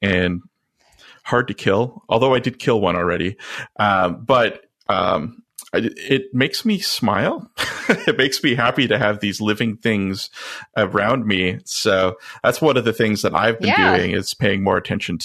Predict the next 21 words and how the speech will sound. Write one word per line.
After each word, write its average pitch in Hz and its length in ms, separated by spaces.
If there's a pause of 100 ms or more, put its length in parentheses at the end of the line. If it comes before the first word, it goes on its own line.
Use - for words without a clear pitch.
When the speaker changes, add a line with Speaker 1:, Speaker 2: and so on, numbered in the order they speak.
Speaker 1:
to 82 220
that 92 180
kind 107 180
of - 80
thing. 80 380
Um, 76 320 (440)
my, 104 300
my 104 140
wife 104 240
and 104 100
son 101 200
give 101 180
me 98 100
a 90 60
hard 92 240
time 90 160
because - 180
I 90 80
went 92 220
on 92 100
a 92 160